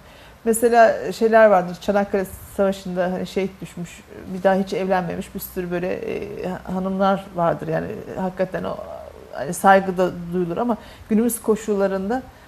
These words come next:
yani ö-, insan ömrü de uzuyor. E, bir kişinin hani evlenme olayı, özellikle genç kadının evlenme olayı,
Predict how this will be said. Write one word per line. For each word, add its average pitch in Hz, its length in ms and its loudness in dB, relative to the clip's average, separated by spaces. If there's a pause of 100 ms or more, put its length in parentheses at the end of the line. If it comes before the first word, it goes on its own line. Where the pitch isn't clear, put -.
(120)
yani 180 160 -6
ö-, 202 260 2
insan 208 240 2
ömrü 214 260 2
de 202 60 4
uzuyor. 165 500 -2 (640)
E, 185 460 2 (280)
bir 233 160 0
kişinin 226 400 -4
hani 214 220 2 (400)
evlenme 214 800 4
olayı, 185 260 2
özellikle 190 360 0
genç 196 320 -2
kadının 190 260 -4
evlenme 202 380 0
olayı, 196 460 -2